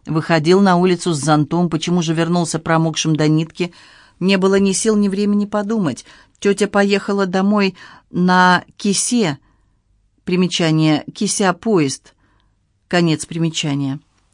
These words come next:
Етоу спросила это, когда они стояли у окошка кассы на станции. И гадать не нужно, кися — это поезд. Джан Цзянь попросил кассира пойти вместе с ним,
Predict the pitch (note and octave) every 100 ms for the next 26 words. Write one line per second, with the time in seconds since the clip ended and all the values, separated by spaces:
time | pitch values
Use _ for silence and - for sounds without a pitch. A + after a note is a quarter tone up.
0 | _ _ _ _ _ _ _ _ _ -
1 | G3 B3+ F4 E4 C4+ - A#3 A3 - D#4+
2 | C4 - B3+ A#3+ G3 F#3 G#3+ G3+ - G3+
3 | G3 F#3 F3+ F3 A3+ G#3+ - F#3+ F3+ A3
4 | A3 - G#3 G3+ F#3+ F#3 D3+ C#3 - D3
5 | C3+ - _ _ _ - F3+ F#3 F3+ G#3+
6 | F#3+ F3 E3 D3+ C3+ C#3+ C#3 - - _
7 | A3 - C4+ C#4+ - G#3 G#3+ G#3 E3+ D3+
8 | C#3+ - - _ _ _ _ _ _ -
9 | F3 F#3+ F3 G3+ A3 E3+ - _ F3+ F3
10 | F3+ F#3+ G3+ F3+ E3 - A3+ F#3 D#3 D3+
11 | F3 E3 G3 F#3 D#3+ - _ _ _ _
12 | _ _ _ _ _ _ F3+ G3+ G#3+ -
13 | G3+ - C4+ A#3+ D3+